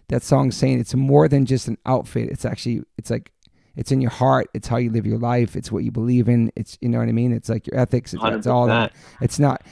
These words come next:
Speaker 1: before you could walk into a Hot Topic and be punk from head to toe. You know, it
Speaker 2: Right.
Speaker 1: wasn't, you, you could just be a normal looking guy at,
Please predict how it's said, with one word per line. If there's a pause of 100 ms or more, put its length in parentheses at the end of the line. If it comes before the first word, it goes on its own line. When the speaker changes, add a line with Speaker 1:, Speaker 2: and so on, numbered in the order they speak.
(140)
Speaker 1:
before
you
could
walk
into
a
Hot
Topic
and
be
punk
from
head
to
toe. (400)
You
know,
it
Speaker 2:
Right.
Speaker 1:
wasn't, (760)
you,
you
could
just
be
a
normal
looking
guy
at,